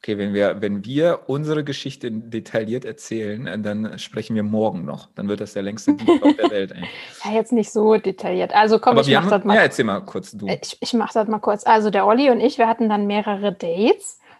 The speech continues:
Speaker 2: Über ihn habe ich dann den, äh, Tobias Beck tatsächlich kennengelernt. Der hat mich dann in diese ganze Persönlichkeitsentwicklungswelt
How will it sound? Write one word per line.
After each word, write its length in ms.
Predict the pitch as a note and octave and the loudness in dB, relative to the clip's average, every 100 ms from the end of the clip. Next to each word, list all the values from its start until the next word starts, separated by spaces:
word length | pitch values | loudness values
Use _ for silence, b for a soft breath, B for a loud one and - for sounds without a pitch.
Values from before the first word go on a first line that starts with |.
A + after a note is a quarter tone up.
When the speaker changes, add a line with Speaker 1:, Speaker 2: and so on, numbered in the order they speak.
| b | b
Speaker 2:
Über 260 | G#3 G#3+ - | -2 0 2
ihn 320 | A#3 F4+ D#4+ | 2 4 2
habe 140 | B3+ | 0
ich 140 | A#3+ - | 0 0
dann 240 | A3+ A3+ | 2 2
den, 340 | A3 G#3+ A3 A3 | 2 2 0 0
äh, 180 | G#3 G#3 | -2 -2
Tobias 520 | - G#3 G#3+ B3+ B3+ | -6 -2 2 2 0
Beck 260 | - A3 - | -4 -4 -4
tatsächlich 500 | G#3 G3+ G3+ G3 - | -8 -4 -6 -6 -8
kennengelernt. 460 | G3+ G3+ G3 G3+ | -6 -4 -4 -4
Der 80 | G#3 | -4
hat 80 | G#3+ | -4
mich 140 | A#3 | -4
dann 160 | - G#3+ | -2 0
in 100 | G#3 | 0
diese 200 | G#3 G3 | 0 0
ganze 280 | G#3 A3+ B3+ | 0 0 -2
Persönlichkeitsentwicklungswelt 1700 | - G#3+ G#3+ B3 B3+ G#3 G3 G3+ G3+ G3+ G#3 G3+ G3 G3+ G#3 G3+ | -2 -2 2 2 2 -2 -2 -4 -4 -2 -2 -2 -2 0 0 -4